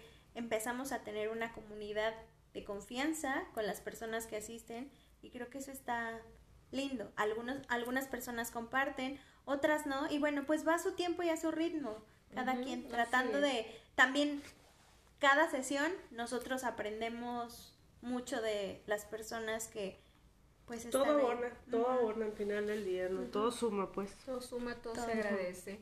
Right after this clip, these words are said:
Speaker 2: así es.
Speaker 1: Así es. Pues bueno, ya saben, si ustedes quieren participar en el Círculo de Sanación,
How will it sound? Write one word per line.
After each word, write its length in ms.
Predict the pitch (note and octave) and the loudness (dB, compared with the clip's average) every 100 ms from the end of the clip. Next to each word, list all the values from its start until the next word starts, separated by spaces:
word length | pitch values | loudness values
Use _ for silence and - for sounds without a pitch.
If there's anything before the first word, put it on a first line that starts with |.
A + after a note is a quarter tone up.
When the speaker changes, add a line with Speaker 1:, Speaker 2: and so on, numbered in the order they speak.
| - | -14
Speaker 2:
así 320 | A3+ - A#3 | -18 -14 -10
es. 160 | A3 G3+ G3 - - A#3+ | -8 -10 -12 -18 -18 -14
Speaker 1:
Así 320 | A3+ - A#3+ A#3 A3+ | -14 -14 -14 -14 -14
es. 120 | - - | -18 -4
Pues 200 | B3+ B3 B3 | 0 0 2
bueno, 240 | C4+ A#3+ A3 - - | 0 -2 -6 -12 -10
ya 240 | A#3+ B3+ | 0 2
saben, 320 | B3+ B3 A3 G3 - - - | 4 2 0 -2 -14 -20 -8
si 120 | D4+ | -2
ustedes 320 | C#4+ F4 F4 | 4 4 4
quieren 240 | E4 D#4+ | 4 4
participar 640 | D#4 C4+ C4 B3+ B3 A#3+ A#3+ | 4 0 0 -4 0 2 2
en 120 | A#3+ | 2
el 100 | A#3 | -2
Círculo 440 | A#3 C#4+ C#4+ D4+ C#4 | -2 -2 0 0 0
de 120 | A#3 | 0
Sanación, 640 | A#3+ A3+ A3 A3 A#3+ C4+ | -2 -2 -2 -2 -2 -2